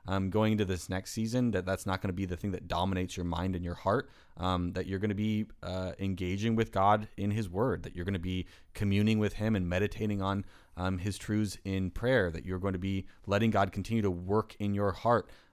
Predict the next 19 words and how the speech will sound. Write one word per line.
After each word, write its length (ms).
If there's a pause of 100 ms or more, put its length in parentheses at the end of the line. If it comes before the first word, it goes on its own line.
um, 600
uh, 240
from 180
the 160
inside 460
out, 260
that 80
you're 140
gonna 100
be 260
invested 640
in 100
your 120
community, 400
brothers 320
and 120
sisters 360
in 40
Christ, 400